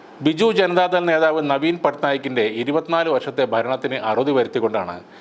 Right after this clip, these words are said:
മോഹൻ മാജിയുടെ നേതൃത്വത്തിലുള്ള ബി ജെ പി സർക്കാർ ഇപ്പോൾ അധികാരം ഏറ്റെടുത്തത്. സ്റ്റെയിൻസിൻ്റെ കൊലപാതകം അന്വേഷിക്കാൻ നിയോഗിക്കപ്പെട്ട ജസ്റ്റിസ് വധ്വ കമ്മീഷൻ സ്റ്റെയിൻസ് ഒരു തരത്തിലുള്ള മതപരിവർത്തന പരിപാടിയിലും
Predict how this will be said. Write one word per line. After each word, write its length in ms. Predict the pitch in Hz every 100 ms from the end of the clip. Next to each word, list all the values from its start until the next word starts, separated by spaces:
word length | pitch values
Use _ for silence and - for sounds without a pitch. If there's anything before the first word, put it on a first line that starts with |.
| - - -
മോഹൻ 280 | 127 147 165 160
മാജിയുടെ 420 | 131 120 123 123 117
നേതൃത്വത്തിലുള്ള 520 | 113 127 131 107 107 95 113
ബി 100 | 113
ജെ 80 | 139 147
പി 60 | 135
സർക്കാർ 340 | 110 95 110 - -
ഇപ്പോൾ 220 | - 127 123 -
അധികാരം 400 | 110 131 135 131 -
ഏറ്റെടുത്തത്. 420 | 98 90 - - - - - - - - - - - - - - - - - - - - - 117 -
സ്റ്റെയിൻസിൻ്റെ 580 | - 170 202 202 208 202
കൊലപാതകം 580 | 160 151 165 175 185 180 139
അന്വേഷിക്കാൻ 580 | 135 160 160 151 110 110
നിയോഗിക്കപ്പെട്ട 540 | 123 147 147 147 160 147 147 - 127
ജസ്റ്റിസ് 420 | 139 - 175 - 120
വധ്വ 320 | 123 123 160 175 151
കമ്മീഷൻ 420 | 135 123 123 87 82 - - - - - -
സ്റ്റെയിൻസ് 420 | 170 170 180 - 165
ഒരു 160 | 147 185
തരത്തിലുള്ള 460 | 170 147 160 151 151 139
മതപരിവർത്തന 680 | 127 151 156 156 151 151 143 135
പരിപാടിയിലും 520 | 117 127 127 123